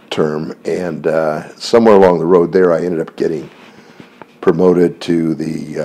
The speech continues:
uh, <clears throat> assistant chief technical pilot, to where I had the seven four seven, seven five seven, seven six seven, and for a short time, the seven thirty-seven underneath me.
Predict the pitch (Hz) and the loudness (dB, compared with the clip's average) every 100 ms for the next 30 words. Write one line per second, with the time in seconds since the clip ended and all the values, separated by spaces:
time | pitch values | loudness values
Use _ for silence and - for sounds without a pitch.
0 | 71 - - - 208 - - - - _ | -8 -12 -8 2 4 4 2 -4 -16 _
1 | - _ _ _ - - - - - - | -20 _ _ _ -10 2 2 2 -8 -10
2 | - - - - - - 85 - 80 82 | -18 -18 -12 -10 -8 -8 -8 -8 -12 -10
3 | - - 82 - 90 85 85 90 87 87 | -10 -10 -10 -8 -4 -4 -4 -8 -10 -10
4 | 87 73 - _ _ _ _ _ _ _ | -12 -12 -16 _ _ _ _ _ _ _
5 | _ _ _ _ _ _ - 110 95 101 | _ _ _ _ _ _ -2 2 2 0
6 | 113 101 - 98 92 90 - 98 90 - | 2 2 2 0 0 -4 -4 -2 -4 -2
7 | 95 98 - 95 92 92 90 - 85 82 | -2 -2 -4 -4 -4 -4 -6 -6 -6 -8
8 | - 143 - 107 95 95 95 - _ _ | -4 -4 -2 -2 -2 -2 -6 -12 _ _
9 | _ _ - 98 98 85 - 120 113 95 | _ _ -4 -2 0 0 4 4 4 2
10 | 92 87 87 85 85 - 104 87 98 104 | 0 -2 -8 -8 -10 -2 -2 -2 0 0
11 | 85 - 73 73 - 78 - - - | 0 -6 -10 -12 -14 -14 -14 -16 -20